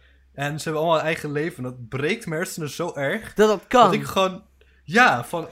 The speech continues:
Speaker 1: hoe? Hoe is
Speaker 2: Ja.
Speaker 1: dat mogelijk? Dat, iedereen heeft een verhaal, iedereen heeft depressies en dit en dat. Hoe?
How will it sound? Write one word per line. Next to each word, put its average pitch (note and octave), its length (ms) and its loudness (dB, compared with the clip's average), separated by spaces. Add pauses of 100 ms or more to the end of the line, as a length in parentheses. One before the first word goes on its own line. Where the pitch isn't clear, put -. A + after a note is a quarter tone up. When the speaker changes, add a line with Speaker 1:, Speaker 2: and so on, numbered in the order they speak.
(140)
Speaker 1:
hoe? F3+ 400 -2
Hoe E3 140 -2
is - 60 0
Speaker 2:
Ja. - 60 -2
Speaker 1:
dat G#3 80 -8
mogelijk? F3 420 -4
Dat, C#3 260 -12 (100)
iedereen A#3+ 440 -2
heeft E3+ 200 -6
een F3+ 80 -8
verhaal, D#3+ 540 -2
iedereen G3 380 -6 (340)
heeft C#3 460 -8
depressies F#3 800 -6
en B2 320 -6
dit F3 260 -4
en C#3 160 -6
dat. E3 180 -6
Hoe? C3+ 540 0